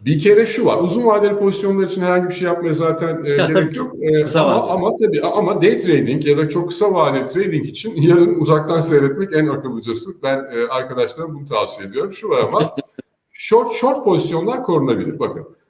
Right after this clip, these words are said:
Speaker 1: e, kısa vadeli short pozisyonlar yukarıya stoplar koy-, koyularak korunabilir. Benim dediğim bu bahsettiğim dokuz binde bir ara bir yer var ama benim asıl bakacağım yer sekiz bin dokuz yüz küsürler. Olur olmaz bilemiyoruz.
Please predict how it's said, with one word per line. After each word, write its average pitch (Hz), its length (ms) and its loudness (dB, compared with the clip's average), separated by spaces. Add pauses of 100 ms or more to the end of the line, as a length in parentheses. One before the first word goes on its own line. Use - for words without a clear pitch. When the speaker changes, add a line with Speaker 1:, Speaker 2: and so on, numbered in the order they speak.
(360)
Speaker 1:
e, 104 180 -4
kısa - 200 0
vadeli 139 320 2
short 202 300 -4
pozisyonlar 135 680 -2 (240)
yukarıya 175 340 -2
stoplar 180 540 -4
koy-, 131 340 -4
koyularak 131 500 -4
korunabilir. 131 640 0
Benim 147 240 -2
dediğim 135 300 -6
bu 127 100 -12
bahsettiğim 127 520 -6
dokuz 190 340 -2
binde 180 220 0
bir 131 140 2
ara 110 180 4
bir 110 60 -2
yer 110 140 4
var 156 160 -2
ama 156 220 -4
benim 180 220 -2
asıl 143 260 -6
bakacağım 120 440 -6
yer 233 120 -8
sekiz 156 420 -8
bin 143 80 -6
dokuz 127 260 -8
yüz - 160 -16
küsürler. 127 440 -8 (400)
Olur 208 200 2
olmaz 156 420 2
bilemiyoruz. 147 580 0